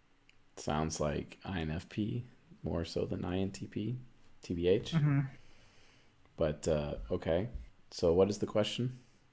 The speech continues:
Speaker 2: So the question is, how does he tell if he's actually an I N T P or if he's in his shadow or something?
Speaker 1: By
Speaker 2: Well, the
Speaker 1: learning how
Speaker 2: answer
Speaker 1: to
Speaker 2: is
Speaker 1: master the type grid. Next question.
Speaker 2: Well, okay,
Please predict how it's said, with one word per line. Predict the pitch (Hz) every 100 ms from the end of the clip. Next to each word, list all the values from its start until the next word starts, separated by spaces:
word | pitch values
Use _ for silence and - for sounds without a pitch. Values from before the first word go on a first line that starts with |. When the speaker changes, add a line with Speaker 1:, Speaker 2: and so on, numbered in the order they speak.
| _ _ _ _ _ _ - _ _ - - - - -
Speaker 2:
So | -
the | 160
question | 190 175 - 160
is, | 143 135 -
how | - 160
does | 160
he | 147
tell | 139 151 143 139 139
if | 139 135
he's | 135 131
actually | 127 135 135 143
an | 127
I | 131
N |
T | 131 131
P | 135 131
or | 127 117
if | 127
he's | 127
in | 127
his | 120
shadow | - 123 120 110
or | 104
something? | - - - 104
Speaker 1:
By | 104 95
Speaker 2:
Well, |
the | 95 113
Speaker 1:
learning | 127 156
how |
Speaker 2:
answer | 170 117
Speaker 1:
to | 104
Speaker 2:
is |
Speaker 1:
master | 98 107 117 - 127 120
the | 117
type | - 85 -
grid. | - 71 - - - _ - - - -
Next | 131 139 -
question. | - 95 - -
Speaker 2:
Well, | 78 - _ _ _ _ _ _ _ _ _ _ _ _ - - - _ _ _ _ _ _ _ _ - 175
okay, | 185 165 165